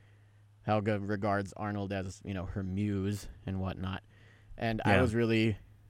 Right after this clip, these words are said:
Speaker 1: I was really curious about the fruit offerings. I didn't go so far into, like, "Oh, what does it mean that she used oranges, grapes, melons, and pears specifically?" But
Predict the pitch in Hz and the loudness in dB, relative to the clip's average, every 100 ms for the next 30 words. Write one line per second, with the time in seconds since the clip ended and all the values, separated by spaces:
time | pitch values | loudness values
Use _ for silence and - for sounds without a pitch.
0 | - - - 110 113 107 110 107 107 101 | -20 -14 0 4 4 4 2 2 4 4
1 | 101 - - 104 101 - 101 98 92 - | 2 2 4 4 4 2 0 0 0 4
2 | 117 - 92 90 95 92 92 - - - | 4 6 4 4 2 0 -2 -6 -20 -6
3 | 110 127 123 123 117 104 - 117 110 110 | 2 4 6 6 4 2 0 2 4 4
4 | 107 107 104 104 101 123 131 127 113 120 | 4 4 2 0 2 4 4 4 4 4
5 | 123 113 - 110 107 98 - 117 120 113 | 4 4 2 2 2 0 2 4 4 4
6 | 101 92 110 110 - 107 107 110 101 98 | 2 2 4 4 2 -2 0 0 -2 0
7 | 113 104 - - - 104 95 95 95 95 | 0 0 -2 -6 -2 0 0 0 0 2
8 | 90 | 0